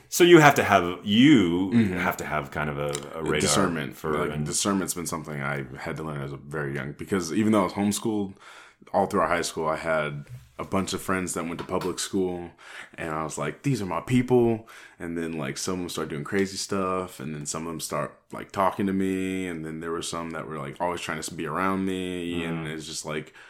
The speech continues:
Speaker 2: All right, we're not doing anything. We're not we're not growing together.
Speaker 1: Mm.
Speaker 2: Like, what, what is this? So I definitely fairly quickly had to learn, like, I can be friends with everybody, but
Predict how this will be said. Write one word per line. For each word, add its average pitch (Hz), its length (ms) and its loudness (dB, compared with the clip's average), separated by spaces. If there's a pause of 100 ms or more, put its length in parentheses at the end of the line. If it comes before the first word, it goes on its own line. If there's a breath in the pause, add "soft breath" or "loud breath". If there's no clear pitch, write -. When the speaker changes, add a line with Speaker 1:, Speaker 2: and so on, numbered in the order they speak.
(260 soft breath)
Speaker 2:
All 104 140 0
right, 90 80 0
we're 117 80 2
not 117 260 2
doing 98 220 4
anything. 80 300 -6
We're 92 80 -2
not 92 300 -2 (420)
we're 113 80 0
not 117 240 0
growing 85 360 0
together. - 420 -14
Speaker 1:
Mm. 87 280 -6
Speaker 2:
Like, 82 160 -2
what, 92 420 0
what 95 180 -2
is 90 200 -2
this? - 260 -14
So 90 280 0
I 87 200 2
definitely 85 920 -4 (440)
fairly 113 380 6
quickly 80 600 -2 (380 soft breath)
had 90 220 -2
to 87 60 -2
learn, 80 640 -6 (500)
like, 80 420 -8 (720)
I 98 100 -2
can 95 200 0
be 98 140 2
friends 95 220 -2
with 78 100 -4
everybody, 87 600 -2
but 78 540 -8